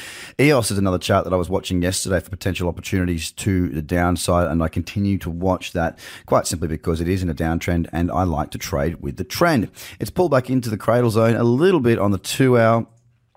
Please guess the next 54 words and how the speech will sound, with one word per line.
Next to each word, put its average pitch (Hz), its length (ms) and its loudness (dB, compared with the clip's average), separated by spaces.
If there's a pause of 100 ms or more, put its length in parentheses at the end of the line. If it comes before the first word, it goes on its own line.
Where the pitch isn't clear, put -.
(240)
but 98 240 0
it's - 160 -6
not 107 240 4
really 98 760 2
exactly 87 480 -2
how 87 240 2
I'd 82 80 0
like 80 240 -2
to 76 80 -12
see - 220 0
it. 92 40 4
I 92 40 4
think 185 160 -4
the 202 40 0
main 101 220 4
thing 92 160 0
to 82 60 -2
think, 90 300 -4
to 92 100 0
understand 87 440 0
here, 90 120 2
guys, 80 280 2
is 85 180 -4 (360)
there's 117 140 2
no 135 200 4
real, 110 600 4 (240)
you 101 100 4
know, 85 160 0
I, - 320 -2
I'm 135 100 6
not 131 200 2
racing 98 520 2
around 90 300 2
like 87 140 -2
a - 20 0
madman 85 440 2
trying 87 260 0
to 80 40 -2
find 85 240 0
a 80 40 -4
short 80 320 -2
here. 78 240 -4 (200)
Uh, 85 120 -4
I, 107 260 2
I'm 98 220 0 (160)
going 113 260 2
to 98 120 -4
remain 92 300 2
as 82 100 -4
patient 123 420 2
as 92 80 2
I 85 80 2
always 87 320 2
am 123 300 2